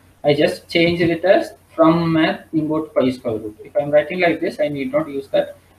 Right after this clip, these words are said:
math dot operator. Okay, header file dot et cetera is not required.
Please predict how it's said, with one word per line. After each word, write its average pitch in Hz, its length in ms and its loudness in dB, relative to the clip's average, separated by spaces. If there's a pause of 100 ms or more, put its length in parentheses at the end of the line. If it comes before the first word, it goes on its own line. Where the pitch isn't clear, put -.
math 139 300 0 (100)
dot 123 300 2 (260)
operator. 110 400 -10 (1400)
Okay, 127 160 0
header 131 280 0
file 135 340 0
dot 123 340 4 (100)
et 95 120 -16
cetera 123 300 -2
is 123 200 -2
not 123 240 0
required. 120 320 -8